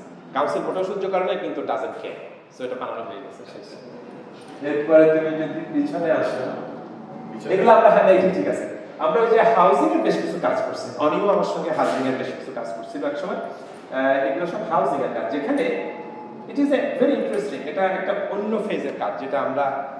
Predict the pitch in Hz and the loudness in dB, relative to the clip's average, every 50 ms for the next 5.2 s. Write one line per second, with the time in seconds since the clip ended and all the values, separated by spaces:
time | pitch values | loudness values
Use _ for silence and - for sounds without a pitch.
0 | - - - 139 135 156 143 147 147 143 131 - 147 135 104 104 - - - - | -10 -8 -6 -2 -2 -2 -2 0 -2 -2 -2 0 0 0 0 0 -2 -4 -8 -10
1 | - - - - - - - 131 135 135 135 147 151 120 120 117 - - 135 123 | -12 -14 -16 -18 -18 -12 -6 -2 -2 0 2 2 2 2 0 -2 -2 -4 -4 -4
2 | 123 120 - - - - 170 - - - - - - - - - - - - - | -4 -4 -4 -4 -6 -6 -6 -6 -6 -6 -6 -6 -6 -6 -6 -6 -6 -8 -8 -6
3 | 147 143 143 156 151 - - 151 131 123 127 143 143 156 151 - 151 151 - - | -4 -4 -4 -4 -4 -6 -8 -6 -6 -4 -2 -2 -2 -2 -2 -6 -6 -6 -6 -6
4 | - - - - - - - - - 127 147 143 143 143 143 156 160 180 180 180 | -8 -8 -8 -12 -12 -14 -16 -18 -10 -4 -2 -2 0 0 -2 -2 0 0 0 2
5 | 180 180 180 | 2 0 -2